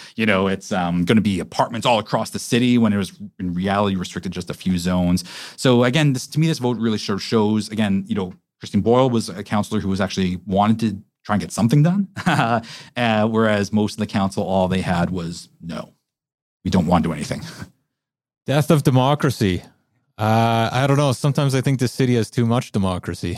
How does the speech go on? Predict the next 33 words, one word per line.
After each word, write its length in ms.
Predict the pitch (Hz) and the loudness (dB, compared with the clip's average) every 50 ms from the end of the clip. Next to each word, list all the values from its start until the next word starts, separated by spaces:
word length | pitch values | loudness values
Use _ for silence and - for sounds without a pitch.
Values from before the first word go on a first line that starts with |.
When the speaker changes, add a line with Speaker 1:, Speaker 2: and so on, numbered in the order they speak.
| - - - - - - - | -8 -12 -12 -12 -6 -2 0
Speaker 2:
<laughs> 0 | 147 143 - - - - | 0 0 0 -2 -4 -4
Speaker 1:
Well, 80 | 151 226 | -2 0
I 60 | 240 | 2
mean, 100 | 220 254 | 4 4
it 40 | 226 | 4
depends 240 | 226 233 262 277 - | 4 4 4 4 2
on 60 | 277 | 2
how 140 | 220 196 240 | 4 4 4
you 160 | 240 233 220 | 4 2 2
look 160 | 214 208 214 | 2 0 -2
at, 120 | 214 180 165 | -2 -2 0
I 60 | 208 | 0
mean, 180 | 202 208 202 196 175 - - - 156 156 | 2 2 2 2 0 -4 -8 -14 -16 -18
it 60 | 165 | -10
depends 220 | - 254 262 254 | -8 -6 -6 -4
what 80 | 277 262 | -4 -4
you 60 | 226 | -2
think 120 | 233 226 208 | -2 -2 -2
democracy 580 | 220 190 175 170 180 175 196 180 - 196 226 | 0 0 0 0 0 0 -2 -2 0 0 2
is, 220 | 247 196 113 - - | 2 2 0 0 -2
right? 180 | 98 113 147 - | -2 -2 0 2
I 100 | 135 170 | 2 2
think 160 | 175 240 214 | 4 2 2
democracy 720 | - 110 104 98 98 - - 107 - - 110 110 117 101 | 2 2 2 0 0 -2 -6 -8 -4 -2 -2 -2 0 0
is, 340 | 110 104 107 104 101 - - | 0 -2 -2 -2 -6 -6 -4
uh, 180 | 113 104 104 101 | -2 -2 0 0
electing 480 | 120 113 107 110 110 110 - 117 110 104 | 0 2 2 0 0 0 2 2 2 2
leaders 420 | 101 101 107 107 113 123 127 123 | 2 2 2 2 2 2 0 0
who, 360 | - - 110 110 107 107 110 113 | 0 2 2 4 4 4 2 0
who 200 | 110 - - 110 | -2 -4 -2 -2
make 220 | 107 104 - - | -2 -2 -4 -6
decisions, 540 | 117 113 - 151 185 - - - - - - - | -8 -4 -2 -2 -2 -2 -6 -12 -16 -14 -8 -2
right? 240 | 101 110 156 170 | 0 0 0 0